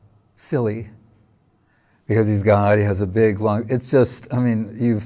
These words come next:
would think Leonardo could do better. <laughs> Like, I remember when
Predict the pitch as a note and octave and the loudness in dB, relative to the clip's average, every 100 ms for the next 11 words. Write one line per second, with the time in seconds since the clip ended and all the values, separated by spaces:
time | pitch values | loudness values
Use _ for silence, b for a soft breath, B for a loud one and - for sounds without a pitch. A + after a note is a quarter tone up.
0 | - A#2 A2 C3+ B2 G#2 G#2 A2+ A#2 A2 | -2 -2 0 -2 -2 -2 -2 -2 0 -2
1 | A2 G#2+ G2 F#2 F#2+ F#2 - b b b | 0 0 0 0 -4 -8 -14 b b b
2 | b _ A#2+ G#2+ G#2+ G#2 G2+ F2+ G2 - | b _ -2 0 0 2 2 -2 -8 -18
3 | _ _ _ G2+ F#2 F#2+ G2 - - - | _ _ _ -4 -4 -4 -10 -18 -20 -20
4 | - - _ B B B B B B B | -20 -20 _ B B B B B B B
5 | B _ - - D#4+ G4 - F4 - D#4+ | B _ -2 4 4 4 2 0 -2 -4
6 | - D#4+ - - - - - - - - | -4 -6 -6 -10 -10 -8 -10 -8 -14 -14
7 | B B B B B B _ _ _ - | B B B B B B _ _ _ -20
8 | _ _ _ _ _ _ _ _ _ - | _ _ _ _ _ _ _ _ _ -20
9 | _ _ C#3 A#2 A2+ B2 B2+ C3 C3+ C3 | _ _ 2 2 6 6 6 6 6 8
10 | A#2+ A#2 A#2 | 6 6 2